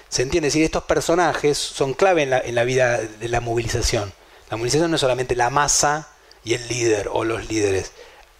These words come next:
tiene muchas mediaciones, y no solamente en ese momento, sino en cualquiera que uno estudie después también. ¿Sí?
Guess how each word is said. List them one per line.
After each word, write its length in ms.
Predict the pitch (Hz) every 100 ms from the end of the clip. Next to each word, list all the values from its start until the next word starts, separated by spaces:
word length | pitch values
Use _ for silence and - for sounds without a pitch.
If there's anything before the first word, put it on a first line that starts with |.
| -
tiene 220 | - 147 143
muchas 280 | 156 143
mediaciones, 760 | 127 110 113 170 127 95 - - - - - _
y 60 | 117
no 100 | 135
solamente 380 | 151 123 127 123
en 60 |
ese 100 | 117
momento, 260 | 117 160 117
sino 140 | 107
en 60 | 110
cualquiera 340 | 107 104 135
que 80 | 117
uno 80 | 113
estudie 300 | - 131 113
después 260 | 101 139 -
también. 340 | 110 139 110 - _ _ _ _ _ _ _ _ _ -
¿Sí? 240 | 123 170